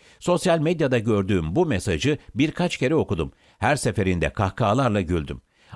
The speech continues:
Aslında durum gülünecek değil, ağlanacak durum ama ne diyeyim? Gerçekten çok komik bir ülke olmadık mı?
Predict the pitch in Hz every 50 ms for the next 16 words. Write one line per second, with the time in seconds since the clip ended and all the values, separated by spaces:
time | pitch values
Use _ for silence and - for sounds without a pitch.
0 | - - 147 151 - 185 180 175 165 156 143 165 156 160 143 110 90 87 85 117
1 | 131 143 143 143 143 120 131 127 101 - - 147 175 - - - 92 104 117 127
2 | 139 147 156 143 185 165 139 - 135 135 160 180 175 156 110 87 87 107 123 123
3 | 101 101 82 71 65 - _ _ _ _ _ _ _ - - 117 110 104 - 101
4 | 78 - - 101 107 110 101 - - 139 151 - _ - 92 87 120 147 143 -
5 | 127 120 120 - - 107 110 101 - - - - 123 170 190 165 95 78 80 -
6 | - 64